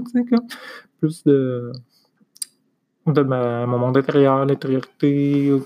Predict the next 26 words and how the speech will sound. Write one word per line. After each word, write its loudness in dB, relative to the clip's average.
un -2
peu -2
de 2
douceur, 2
de, 2
de, -2
non, -2
de 4
l'amour 4
pour 4
les 2
créatures. -2
<laughs> -2
Puis -2
les 6
monstres, 0
tout -10
ça. -4
En -8
tout 0
cas, -4
fait -4
que 4
j'ai 0
fait -6
ça, 0